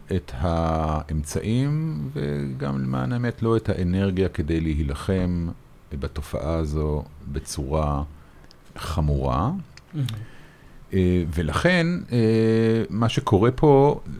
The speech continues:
Speaker 1: תראו, אוקיי, העניינים קצת יותר מסובכים.
Speaker 2: כן.
Speaker 1: כי
Speaker 2: בוא נסתבך.
Speaker 1: יאללה, בוא נסתבך. באלף תשע מאות, תראה, אם אנחנו רוצים להבין מה קורה פה, אם אנחנו עברנו לדבר על פה,
Speaker 2: כן.
Speaker 1: אז כך. במה-, עד המאה התש-,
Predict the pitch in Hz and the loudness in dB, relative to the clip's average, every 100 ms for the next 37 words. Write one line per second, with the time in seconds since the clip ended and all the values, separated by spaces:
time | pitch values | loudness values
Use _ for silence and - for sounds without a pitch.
0 | - - 101 - - - 98 - 101 104 | -12 -8 -8 -8 -18 -14 -6 -4 -4 -4
1 | - 98 139 165 160 - 120 101 80 73 | -2 0 0 2 2 4 2 0 -4 -8
2 | - - - - - - - 90 85 - | -10 -16 -16 -16 -16 -4 0 2 0 -6
3 | - - 165 185 180 131 107 - - 107 | -20 0 4 4 4 0 0 -4 0 6
4 | 90 80 110 - 67 110 170 - 180 175 | 6 6 2 2 0 2 4 4 0 -2
5 | - - - - - - - - - 147 | -6 -14 -2 0 0 -6 -12 -12 -2 2
6 | 180 190 175 156 135 135 131 - 110 - | 6 6 6 4 4 4 2 4 4 6
7 | 139 165 131 98 92 107 110 101 95 92 | 4 6 4 4 6 6 6 2 0 -2
8 | 92 151 185 214 - 190 156 - - - | 0 0 -2 -6 -12 -10 -2 -2 -2 -10
9 | - - - 95 90 90 82 82 - - | -20 -20 -6 0 2 2 0 -6 -14 -16
10 | - - - - - - - - - - | -18 -18 2 2 2 -6 -16 -18 -20 -20
11 | - - - - - - - - - - | -16 -16 -16 -14 -10 -10 -8 -12 -12 -14
12 | - 113 120 160 196 175 180 190 175 156 | -10 -2 2 4 4 2 2 2 2 0
13 | - | 0